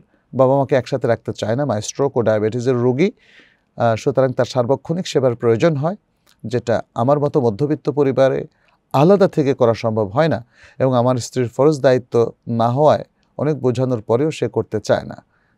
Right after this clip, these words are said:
যদিও আমার স্ত্রী অত্যন্ত দিনদার, পর্দানশীল নারী, অবস্থা আমি কি করতে পারি?" আহ, স্ত্রীকে যদি আপনি কনভিন্স করতে পারেন, সেটাই আপনার জন্য সবচেয়ে ভালো। আপনি, আহ, স্ত্রীর এবং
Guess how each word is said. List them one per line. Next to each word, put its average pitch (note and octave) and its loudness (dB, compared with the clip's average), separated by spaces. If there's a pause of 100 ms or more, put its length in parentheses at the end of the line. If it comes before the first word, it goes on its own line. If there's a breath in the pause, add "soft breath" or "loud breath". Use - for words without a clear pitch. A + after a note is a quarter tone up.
(100)
যদিও C3 0
আমার D#3 0
স্ত্রী D#3 0
অত্যন্ত C#3+ -2
দিনদার, B2+ -2
পর্দানশীল A2+ -2
নারী, A2+ -2
অবস্থা G#2 -6
আমি C#2+ -10
কি - -12
করতে G2+ -6
পারি?" C2 -8 (1160 soft breath)
আহ, C#3+ 6
স্ত্রীকে G#3+ -4
যদি F3+ -2
আপনি E3 -6
কনভিন্স B2+ -2
করতে B2 -2
পারেন, G#2+ -2 (140)
সেটাই F#3 -8
আপনার C#3 -6
জন্য A2 -6
সবচেয়ে G#2+ -8
ভালো। - -10 (1120)
আপনি, D3+ -4 (840)
আহ, A2 -2
স্ত্রীর C3 -6 (100)
এবং A2+ -6